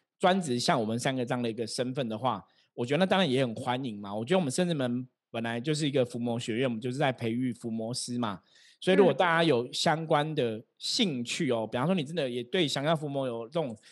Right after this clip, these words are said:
Speaker 1: 兴趣，你想要学到更多东西，那我们也可以来判断一下你是不是
Speaker 2: 可以来拿简章。
Speaker 1: 对，对，对，我们来判断一下你是不是有这样的专长嘛。嗯，但因为，当然你要有专长，
Speaker 2: 嗯。
Speaker 1: 你才要帮他考进嘛。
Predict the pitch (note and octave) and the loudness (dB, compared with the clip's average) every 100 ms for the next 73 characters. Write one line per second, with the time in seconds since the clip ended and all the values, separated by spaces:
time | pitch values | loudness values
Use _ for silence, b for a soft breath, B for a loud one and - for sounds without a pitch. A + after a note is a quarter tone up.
0 | b - - F3 D3+ F#3+ F3 B2 C3+ D#3+ | b -4 2 2 2 0 0 0 -2 -2
1 | B2 C#3 D#3 C#3+ - - B2+ E3 C3 - | 0 0 0 -2 -6 -4 2 2 2 0
2 | D#3+ C#3+ C3+ C3 C#3 - B2+ A#2+ B2+ b | 0 0 -2 -2 -4 -6 -6 -6 -8 b
3 | b - F#3+ C3+ A#2 A#2 G#2+ D3+ A#2+ A#2 | b 0 2 2 0 -2 0 2 2 0
4 | - C#3+ C3+ E4+ D#4 C4+ B3+ B3+ B3+ G#3 | -4 -4 2 4 6 4 2 0 -2 -6
5 | D3 A3+ A3 B3 B B B B B G#3 | -2 0 -2 -4 B B B B B 4
6 | G#3+ G3+ G3 F#3 C#3+ D#3+ F#3+ G#3 A#3+ A#3+ | 6 8 8 6 4 2 4 4 4 4
7 | A#3+ A3 G3+ D3 A#3 G#3 D3 G3+ E3 - | 4 4 2 0 0 2 2 0 -2 0
8 | F#3 G3+ D#3 A#2 A#2 A#2 B2 D#3 E3+ G#3 | -2 -2 -6 -8 -6 -6 -6 -8 -2 0
9 | B3+ C4 G#3+ B3+ A3 D#3+ G#3 C3+ F#3+ F#3+ | 2 2 4 2 2 2 4 4 2 2
10 | E3+ B2+ D3 D3+ C#3+ - - G#2+ G#2+ - | 2 0 0 0 0 -2 -4 -6 -6 -6
11 | C3 G#2 F#2+ | -6 -6 -8